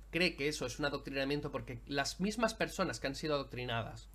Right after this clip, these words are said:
son las mismas personas que tienen que decidir si eso es adoctrinamiento o no. Y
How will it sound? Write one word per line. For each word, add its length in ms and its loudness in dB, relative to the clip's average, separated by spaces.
son 160 0
las 100 6
mismas 240 6
personas 320 0
que 80 -2
tienen 180 2
que 80 0
decidir 340 0
si 100 -2
eso 140 -6
es 80 -6
adoctrinamiento 680 -2
o 60 0
no. 200 4
Y 240 4